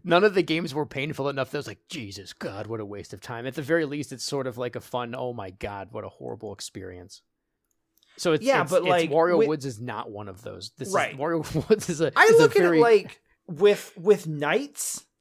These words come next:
Speaker 2: 'cause that's the
Speaker 1: I,
Speaker 2: one
Speaker 1: I,
Speaker 2: we always
Speaker 1: I,
Speaker 2: come
Speaker 1: I said,
Speaker 2: back
Speaker 1: I
Speaker 2: to.
Speaker 1: said I wouldn't talk about Nights
Speaker 2: I'm
Speaker 1: anymore this
Speaker 2: talking
Speaker 1: year.
Speaker 2: about Nights.
Speaker 1: Okay, okay, I just won't comment. Fine.
Speaker 2: Nights was a game that, like,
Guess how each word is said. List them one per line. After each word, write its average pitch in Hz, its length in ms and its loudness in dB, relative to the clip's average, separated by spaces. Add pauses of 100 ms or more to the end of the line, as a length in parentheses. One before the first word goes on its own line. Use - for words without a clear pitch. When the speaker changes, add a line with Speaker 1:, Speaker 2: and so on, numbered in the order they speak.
(560)
Speaker 2:
'cause 170 180 2
that's 180 220 0
the 208 60 -2
Speaker 1:
I, 220 40 6
Speaker 2:
one 208 140 6
Speaker 1:
I, - 60 2
Speaker 2:
we 180 80 2
always 165 200 4
Speaker 1:
I, - 60 -4
Speaker 2:
come 170 40 4
Speaker 1:
I 160 40 2
said, 156 200 2
Speaker 2:
back 147 40 2
Speaker 1:
I 147 100 2
Speaker 2:
to. 202 80 0
Speaker 1:
said 214 160 0
I 180 100 -2
wouldn't 156 260 -4
talk 127 200 -2
about 117 240 -6
Nights 110 400 -12
Speaker 2:
I'm 254 140 8
Speaker 1:
anymore 359 180 2
this - 60 -6
Speaker 2:
talking 254 320 4
Speaker 1:
year. 220 80 4
Speaker 2:
about 175 260 4
Nights. 135 480 -6
Speaker 1:
Okay, 151 260 0
okay, 104 180 -8
I 113 80 -4
just 131 140 -10
won't 135 140 -10
comment. 92 400 -16 (160)
Fine. 90 220 -10 (1000)
Speaker 2:
Nights 240 640 0
was 208 300 4
a 196 140 2
game 170 760 -4
that, 156 260 2
like, 143 480 0